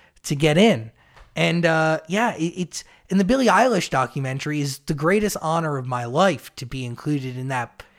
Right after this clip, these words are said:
incredible movie. And Billie is, I mean, truly, truly, genuinely one of the greatest artists of our generation and beyond. And her brother is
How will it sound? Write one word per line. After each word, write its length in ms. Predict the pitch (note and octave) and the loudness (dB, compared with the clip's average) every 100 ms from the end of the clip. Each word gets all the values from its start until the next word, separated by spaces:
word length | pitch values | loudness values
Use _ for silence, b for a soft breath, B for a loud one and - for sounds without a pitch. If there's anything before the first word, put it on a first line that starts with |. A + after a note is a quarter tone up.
| b b b b | b b b b
incredible 760 | F3+ E3 - A#3+ B3+ F#3 A#2+ - - | 2 2 2 4 4 2 -2 -8 -2
movie. 640 | D#3 E3+ G#3 C3+ - - _ _ _ _ | 4 6 6 4 -6 -20 _ _ _ _
And 320 | D#3 E3+ D#3 C#3 D3 | -2 -2 -2 -6 2
Billie 540 | G3 A#3+ G3+ C#3 A#2+ - | 6 6 4 0 -8 -4
is, 720 | D#3 C#3+ C3+ B2+ - - - - _ _ _ _ _ _ - | 0 0 -2 -4 -8 -12 -16 -20 _ _ _ _ _ _ 2
I 80 | |
mean, 240 | G3 G3+ F3 | 4 6 2
truly, 420 | - B3+ C4 A3 | 0 2 4 2
truly, 360 | F3 G#3+ G3+ C#3 | 0 0 0 0
genuinely 480 | C3+ F#3 F#3 D#3+ C#3+ | 2 2 4 2 2
one 180 | C#3+ C#3 | 0 0
of 60 | |
the 80 | C3+ | -2
greatest 360 | D3 D3+ D3 - | 0 0 -2 -2
artists 380 | D3 C3+ C3 - - _ _ _ _ _ _ _ _ - | -2 -2 -4 -8 -16 _ _ _ _ _ _ _ _ -4
of 160 | E3+ D#3 | 0 4
our 120 | D#3+ | 4
generation 520 | D#3+ D#3 D3 D3 D3 | 2 0 -2 -4 -4
and 80 | C3 | -4
beyond. 500 | B2 A#2 D3 C4 D4 b b b b b | -4 -2 0 0 -4 b b b b b
And 120 | F3 | 6
her 80 | G3+ | 6
brother 500 | D#3 F3 G#3 F3+ D3 | 6 4 6 4 2
is 640 | C#3 D3 D3 C#3+ - - | 0 0 2 -2 -6 -12